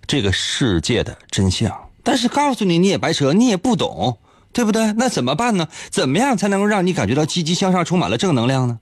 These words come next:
啊，那就我当负能量呗。<laughs>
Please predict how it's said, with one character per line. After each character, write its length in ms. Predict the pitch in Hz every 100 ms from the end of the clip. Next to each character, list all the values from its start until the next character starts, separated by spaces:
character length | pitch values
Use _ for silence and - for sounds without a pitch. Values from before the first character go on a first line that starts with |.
| -
啊， 180 | 147 160 _ _ _
那 100 | 269
就 80 | 285
我 180 | 196 -
当 140 | 226
负 160 | 247 285
能 100 | 180
量 160 | 165
呗。 160 | 147 131 - _ _
<laughs> 60 | -